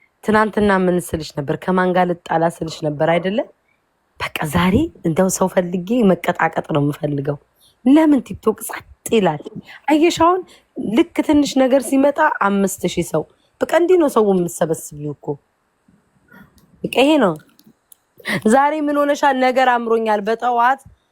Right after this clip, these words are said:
በጠዋት ዩቲዩብ የሚያልገባው ቲክቶክ የሚያልገባው በሆነ ሰው ተለክፌ ነው። በጠዋት ትናንትና ያልኩሽ ነገር የለም እንዲህ ወራ?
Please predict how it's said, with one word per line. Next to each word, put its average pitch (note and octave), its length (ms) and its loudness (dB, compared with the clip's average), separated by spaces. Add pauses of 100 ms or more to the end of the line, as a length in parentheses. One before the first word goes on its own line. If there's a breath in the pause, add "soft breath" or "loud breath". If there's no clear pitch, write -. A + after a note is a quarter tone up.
(200)
በጠዋት A#3 500 0
ዩቲዩብ A3 380 -8
የሚያልገባው A3+ 640 -4
ቲክቶክ A3 340 -6
የሚያልገባው G#3+ 680 0
በሆነ G3 380 2
ሰው G3+ 160 -6
ተለክፌ F3 460 -2 (140)
ነው። C#3 120 -6 (1120)
በጠዋት F3+ 440 2
ትናንትና G#3 440 4
ያልኩሽ G#3+ 320 0
ነገር A3 220 2
የለም A#3 200 2
እንዲህ A#3+ 160 0
ወራ? C#4+ 180 4